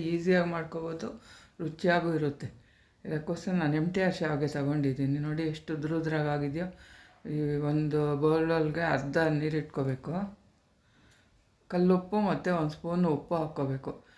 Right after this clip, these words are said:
ತರಕಾರಿ ಕ್ಯಾರೆಟು, ಬೀನ್ಸ್ ಹಾಕಿದ್ರೆ ಚೆನ್ನಾಗಿರುತ್ತಲ್ವ? ನನ್ನ ಹತ್ರ ಕ್ಯಾರೆಟ್ ಇರಲಿಲ್ಲ. ಬೀನ್ಸು ಇವಾಗೆ ಹಾಕ್ಬಿಡ್ಬೇಕು ನೋಡಿ, ನೀರಿಗೆ ಹಾಕ್ಬಿಟ್ಟು.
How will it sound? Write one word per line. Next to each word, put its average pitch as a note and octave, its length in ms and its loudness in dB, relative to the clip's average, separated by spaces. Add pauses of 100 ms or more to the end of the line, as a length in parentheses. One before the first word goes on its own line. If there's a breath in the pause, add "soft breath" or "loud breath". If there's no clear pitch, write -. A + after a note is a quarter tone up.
(220 soft breath)
ತರಕಾರಿ F#3 420 4
ಕ್ಯಾರೆಟು, F3+ 540 2
ಬೀನ್ಸ್ D#3+ 320 0
ಹಾಕಿದ್ರೆ D3+ 320 0
ಚೆನ್ನಾಗಿರುತ್ತಲ್ವ? D#3 760 -2
ನನ್ನ E3 160 -2
ಹತ್ರ D3+ 160 -4
ಕ್ಯಾರೆಟ್ E3 440 0
ಇರಲಿಲ್ಲ. D3+ 360 0
ಬೀನ್ಸು F3 440 0
ಇವಾಗೆ E3 340 4
ಹಾಕ್ಬಿಡ್ಬೇಕು C#3+ 540 0
ನೋಡಿ, C3+ 220 2 (460 loud breath)
ನೀರಿಗೆ F3 280 4
ಹಾಕ್ಬಿಟ್ಟು. D#3 520 2